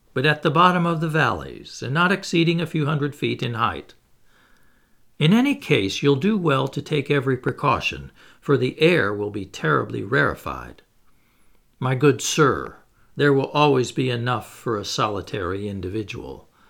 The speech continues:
Besides, once arrived up there, I shall do my best to economize and not to breathe except on grand occasions. A tremendous roar of laughter rang in the ears of the mysterious interlocutor,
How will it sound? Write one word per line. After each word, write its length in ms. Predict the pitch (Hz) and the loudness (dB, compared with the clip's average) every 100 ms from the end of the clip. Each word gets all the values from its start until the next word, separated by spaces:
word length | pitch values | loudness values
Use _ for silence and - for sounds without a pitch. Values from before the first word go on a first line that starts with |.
| - _ - | -20 _ -6
Besides, 920 | 147 196 185 87 73 69 78 - - _ _ - | -2 2 2 0 -8 -14 -16 -18 -18 _ _ 0
once 300 | 143 151 143 | 2 4 2
arrived 480 | 131 151 190 156 | 4 6 4 0
up 160 | 90 - | -6 -6
there, 420 | 98 71 104 147 - | -10 -6 -6 -6 -2
I 120 | 135 | -2
shall 200 | - 135 | 2 0
do 160 | 123 139 | 2 0
my 160 | 131 | 0
best 340 | 123 123 - - | -2 -4 -4 -2
to 140 | 127 | -2
economize 920 | 120 175 165 82 76 73 95 135 - - - _ | -2 -2 0 -2 -8 -10 -8 -8 -10 -14 -20 _
and 160 | 147 143 | -2 2
not 220 | 170 175 | 2 2
to 80 | 180 | -2
breathe 580 | 135 165 165 117 73 69 | -2 0 0 -2 -8 -14
except 380 | - - 147 156 | -6 -4 -2 -2
on 160 | 143 | -2
grand 360 | 135 135 131 127 | 0 2 2 -2
occasions. 800 | 123 160 160 - 73 - - - _ _ _ _ _ _ _ _ _ _ | 0 0 0 -2 -10 -14 -14 -14 _ _ _ _ _ _ _ _ _ _
A 140 | 147 | -2
tremendous 680 | 143 156 143 185 202 185 - | 2 2 6 6 4 2 4
roar 280 | 156 165 175 | 6 6 4
of 100 | 156 | 2
laughter 480 | 139 123 98 - 120 | 2 2 0 -2 -2
rang 360 | 101 120 143 | -2 -2 -2
in 100 | 147 | -2
the 160 | 143 123 | -2 0
ears 400 | 123 123 127 - | 2 0 -2 -6
of 100 | 110 | -8
the 80 | 87 | -10
mysterious 760 | 80 - - 147 147 147 - | -8 -8 0 2 2 0 -2
interlocutor, 880 | 139 135 139 127 110 98 - 92 | -4 -2 0 0 -2 -6 -4 -6